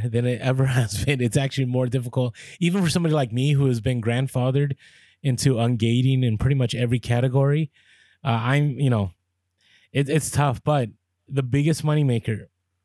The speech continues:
during Q four is whenever I've done Amazon. Uh, eBay sales are good. eBay does, does well and, and sales do go up. But in order to make, you know, some serious cash in Q four,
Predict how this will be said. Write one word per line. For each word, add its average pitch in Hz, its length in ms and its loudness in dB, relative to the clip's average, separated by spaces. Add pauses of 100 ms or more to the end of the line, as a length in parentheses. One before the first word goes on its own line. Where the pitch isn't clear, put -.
(100)
during 139 280 0
Q 156 180 0
four 135 540 0 (160)
is 120 260 -4
whenever 123 320 0
I've 120 120 0
done 113 160 0
Amazon. 104 500 -4 (720)
Uh, 117 160 0
eBay 214 400 0
sales 240 260 0
are 226 80 0
good. 185 380 -4
eBay 175 340 0
does, 175 340 -2
does 170 220 0
well 170 240 0
and, 127 240 -4
and 139 240 -4
sales 151 220 0
do 147 140 0
go 147 200 2
up. 131 160 0
But 127 220 -2 (360)
in 139 120 -4
order 156 240 2
to 143 180 -4
make, 147 300 0
you 147 40 2
know, 127 160 2
some 123 220 -2
serious 147 680 0 (120)
cash 139 420 0
in 127 100 -2
Q 143 180 0
four, 139 420 0